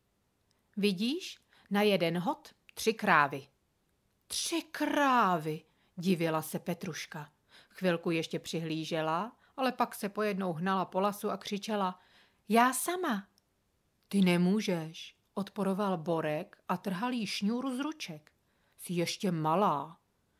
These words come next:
„Nejsem malá, už dávno dosáhnu na jabloň.“ „Já vím, ale na tu, co má větve až na zem.“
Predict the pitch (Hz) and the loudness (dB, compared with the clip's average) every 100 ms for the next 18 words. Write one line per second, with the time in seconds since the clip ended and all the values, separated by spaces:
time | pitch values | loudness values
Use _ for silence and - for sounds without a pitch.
0 | _ _ _ _ _ _ _ _ - 196 | _ _ _ _ _ _ _ _ 2 6
1 | 202 208 196 - 240 277 330 330 311 285 | 8 8 4 2 0 0 0 0 0 0
2 | 240 220 - _ _ - 262 220 202 202 | -2 -6 -14 _ _ -8 -2 0 4 4
3 | 190 208 202 202 220 214 226 240 240 254 | 4 2 0 0 2 2 2 2 0 2
4 | 311 294 285 226 202 220 214 _ _ _ | 2 2 2 2 0 -6 -10 _ _ _
5 | _ _ _ - 285 262 233 196 202 202 | _ _ _ -4 2 4 4 0 -2 -4
6 | 196 202 - _ _ - 196 190 196 214 | -4 -8 -14 _ _ 0 2 2 2 -2
7 | - 262 254 - 190 175 160 175 208 202 | -6 -10 -6 -2 0 0 0 0 -2 -4
8 | 185 196 180 180 165 143 143 151 147 147 | -4 -2 -4 -4 -4 -4 -2 -2 -2 -8